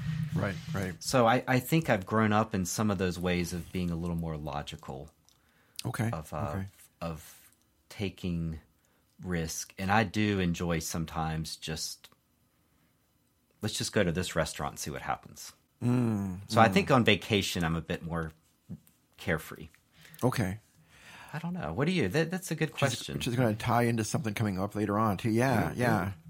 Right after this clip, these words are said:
Speaker 1: No, I love that. I
Speaker 2: Where
Speaker 1: love
Speaker 2: are you,
Speaker 1: that.
Speaker 2: well, I guess you kind of said you don't, you're, you are risk averse and typically.
Speaker 1: I, but I'm, but I don't wanna be, right? I'm, I'm trying to,
Speaker 2: Right.
Speaker 1: and I, I think, and that's something I think I have learned from games, or I'm trying to learn
Speaker 2: Hmm.
Speaker 1: from games, you know, and, and certainly it's part of, uh,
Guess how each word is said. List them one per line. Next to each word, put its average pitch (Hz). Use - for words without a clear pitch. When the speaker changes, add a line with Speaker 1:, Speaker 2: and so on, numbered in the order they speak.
Speaker 1:
No, 139
I 113
love 117
that. 73
I -
Speaker 2:
Where 117
Speaker 1:
love 110
Speaker 2:
are 107
you, 107
Speaker 1:
that. 92
Speaker 2:
well, 107
I 107
guess 113
you 113
kind 110
of 90
said 87
you 87
don't, 85
you're, 104
you 110
are 92
risk 82
averse 76
and -
typically. -
Speaker 1:
I, 170
but 123
I'm, 147
but -
I 156
don't 185
wanna 156
be, 87
right? 110
I'm, 107
I'm 113
trying 139
to, 123
Speaker 2:
Right. -
Speaker 1:
and 120
I, 117
I 117
think, -
and 127
that's 311
something 381
I 359
think 339
I 370
have 349
learned 120
from 92
games, 104
or 110
I'm 110
trying 170
to 120
learn 98
Speaker 2:
Hmm. 135
Speaker 1:
from 90
games, 80
you 123
know, 123
and, 110
and 117
certainly 123
it's 104
part 120
of, 110
uh, 101